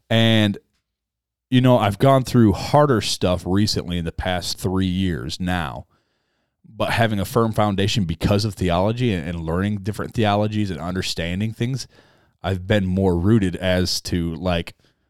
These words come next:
man, I'm going through some s-, bad sickness. I'm, we're going through this. We've lost our house because of mold. We've gone through these things, and it's like, you know what? The Lord is faithful, and I, I can trust in the Lord because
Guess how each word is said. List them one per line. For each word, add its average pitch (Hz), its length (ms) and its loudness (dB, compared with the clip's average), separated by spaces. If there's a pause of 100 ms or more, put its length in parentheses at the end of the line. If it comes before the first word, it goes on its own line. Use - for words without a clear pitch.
(200)
man, 92 240 0
I'm 85 120 -4
going 107 180 4
through 85 140 -6
some 80 220 -6
s-, - 140 -6
bad 104 320 -2
sickness. - 520 -8
I'm, 87 120 -4
we're 98 120 -6
going 107 240 4
through 90 140 -4
this. 90 220 -2
We've 80 140 -8
lost 101 300 -4
our 87 80 -2
house 95 220 0
because 87 320 -6
of 87 60 -6
mold. 95 360 4
We've 87 100 -4
gone 117 200 2
through 101 140 -4
these 90 160 -2
things, 101 260 0
and 87 80 -4
it's 90 180 -4
like, 95 280 0 (1300)
you 101 100 0
know 98 60 6
what? 127 300 4
The 95 100 0
Lord 95 200 4
is 90 100 -2
faithful, 76 380 -6 (720)
and 78 140 -10
I, 85 180 -6
I 98 120 0
can 95 140 -6
trust 98 320 0
in 90 60 -2
the 87 60 0
Lord 87 220 0
because 87 560 -4